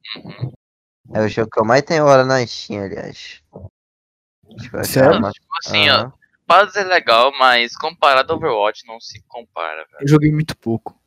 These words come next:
Speaker 2: Ô, boy, eu achei, eu acho massa demais Paladins. Tipo, eu gosto de Paladins porque Paladins roda no meu P C, tá ligado? Overwatch não, aí eu prefiro Paladins. <laughs> Tchau.
Speaker 1: Tipo, noventa por cento dos jo-, dos jogadores de Paladins queriam ter Overwatch, só que o P C não roda.
Speaker 2: É.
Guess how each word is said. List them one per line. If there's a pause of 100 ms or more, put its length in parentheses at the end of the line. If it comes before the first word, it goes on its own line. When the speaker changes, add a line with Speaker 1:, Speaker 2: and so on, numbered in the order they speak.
(260)
Speaker 2:
Ô,
boy,
eu
achei,
eu
acho
massa
demais
Paladins.
Tipo,
eu
gosto
de
Paladins
porque
Paladins
roda
no
meu
P
C,
tá
ligado?
Overwatch
não,
aí
eu
prefiro
Paladins.
<laughs>
Tchau. (160)
Speaker 1:
Tipo,
noventa
por
cento
dos
jo-,
dos
jogadores
de
Paladins
queriam
ter
Overwatch,
só
que
o
P
C
não
roda. (720)
Speaker 2:
É.